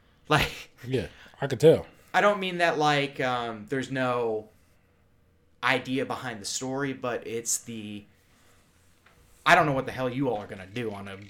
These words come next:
Speaker 1: regular basis.
Speaker 2: Yeah.
Speaker 1: Like, you kneecapping that one dude, um, wasn't expecting that shit at all. I was like,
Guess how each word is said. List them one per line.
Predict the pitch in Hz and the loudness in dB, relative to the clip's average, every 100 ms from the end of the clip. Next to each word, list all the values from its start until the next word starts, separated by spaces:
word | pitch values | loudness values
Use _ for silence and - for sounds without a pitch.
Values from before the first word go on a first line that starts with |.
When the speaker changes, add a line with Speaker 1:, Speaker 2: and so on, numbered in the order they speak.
| - 143 | -16 -4
Speaker 1:
regular | 131 117 104 | -2 -2 -4
basis. | 95 117 104 - - | -4 -4 -4 -6 -6
Speaker 2:
Yeah. | 107 - _ _ _ _ _ _ _ _ _ | -6 -8 _ _ _ _ _ _ _ _ _
Speaker 1:
Like, | - 151 | -4 0
you | 160 | 0
kneecapping | 147 151 160 151 156 | 2 2 2 2 2
that | 147 143 | 0 0
one | 143 147 | 0 -2
dude, | 143 143 151 160 - _ _ - | 0 2 2 -2 -8 _ _ -8
um, | 117 107 101 92 95 - - - - - - - - - - - _ _ - - _ - | -4 -2 -4 -8 -12 -16 -14 -14 -14 -18 -18 -18 -20 -20 -20 -20 _ _ -20 -20 _ 6
wasn't | 196 220 185 | 8 8 6
expecting | - 202 180 | 4 2 2
that | 175 165 | 0 0
shit | 185 151 | 2 4
at | |
all. | 160 220 | 6 6
I | 170 | 4
was | |
like, | 147 - | 2 -2